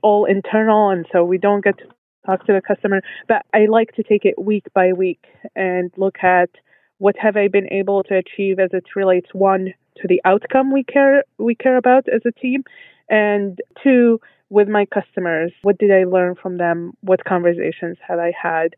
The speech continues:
And then the last thing is more internal about people on the team. What impact have I had with them? What loose ends do I have to make sure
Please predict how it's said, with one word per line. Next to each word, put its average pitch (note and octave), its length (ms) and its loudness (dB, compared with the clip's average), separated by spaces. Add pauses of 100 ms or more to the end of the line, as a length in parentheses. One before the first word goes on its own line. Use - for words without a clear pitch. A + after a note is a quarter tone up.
And A3 120 2
then G#3+ 100 0
the G3+ 80 0
last G#3 320 2
thing G3+ 240 2
is F#3 140 2 (300)
more F#3+ 260 2
internal F3+ 680 0
about F3 360 0
people F#3 280 -2
on E3+ 220 0
the E3 80 0
team. E3 440 -8 (300)
What G3 160 2
impact F#3 500 -2
have F3 100 -4
I E3+ 140 4
had E3 520 0
with E3+ 200 0
them? E3 480 0
What F3+ 300 0 (300)
loose F#3+ 380 0
ends F3+ 380 -2 (160)
do F3 120 2
I E3+ 120 2 (100)
have F3+ 200 0 (160)
to E3+ 260 4 (340)
make F#3 220 2
sure F3+ 240 0